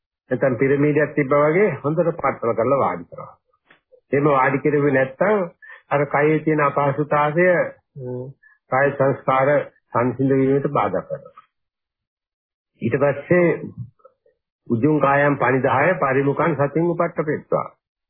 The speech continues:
මේ ඍජු කය පට්ටල කරලා කියලා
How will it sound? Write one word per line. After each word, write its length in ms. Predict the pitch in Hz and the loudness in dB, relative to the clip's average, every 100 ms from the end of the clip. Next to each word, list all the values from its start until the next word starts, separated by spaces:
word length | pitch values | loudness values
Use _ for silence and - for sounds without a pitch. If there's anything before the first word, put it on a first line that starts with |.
| _ _ _ - | _ _ _ -4
මේ 100 | 110 | 0
ඍජු 260 | 110 123 135 | 0 2 2
කය 240 | 123 123 113 - - - _ _ _ _ _ _ _ - | 2 2 2 -2 -8 -16 _ _ _ _ _ _ _ -2
පට්ටල 360 | 101 - 139 139 | -2 0 0 2
කරලා 340 | 143 135 107 | 2 0 0
කියලා 400 | 135 160 120 117 | 0 0 2 0